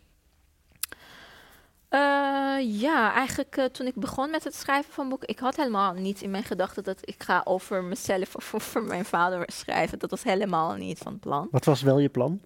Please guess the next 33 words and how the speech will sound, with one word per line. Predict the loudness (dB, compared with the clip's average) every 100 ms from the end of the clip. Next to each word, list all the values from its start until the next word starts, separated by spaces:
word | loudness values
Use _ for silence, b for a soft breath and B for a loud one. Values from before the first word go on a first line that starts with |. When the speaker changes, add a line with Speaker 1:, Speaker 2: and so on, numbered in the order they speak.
| 0
Speaker 1:
Eh, | 2 4 6 4 4 2
ja, | -2 -6 -10 -8
vooral | 0 4 6 4 2
over, | 0 2 4 4 2 0 -4 -8
eh, | -4 -2 0 2
wat | 2 2
loop | 0 0 0
je, | 2 2 2 0 -4 B B B B
eh, | 0 2 2
tegen | 2 0 2 0
als | -2 -2
je, | -2 2 2 0 -4 -14
als | -14 -8
je | -6 -6
in | -8 -10
een | -8 -6
nieuw | -4 -2
land, | 0 0 0 -2
eh, | 0 0 -2 -6
wil, | -2 2 2 2 0 -6
eh, | -6 -4
een | -6 -4 -4
nieuw, | -2 -4 -6
eh, | -6 -4 -4
nieuw | -4 -4 -4
leven | -2 -2 -2 -2
opbouwen. | -2 0 2 2 0
En | -2
dan, | -4 -4
ik | -6 -4
wilde | -2 0
heel | 0
graag | 2 2 0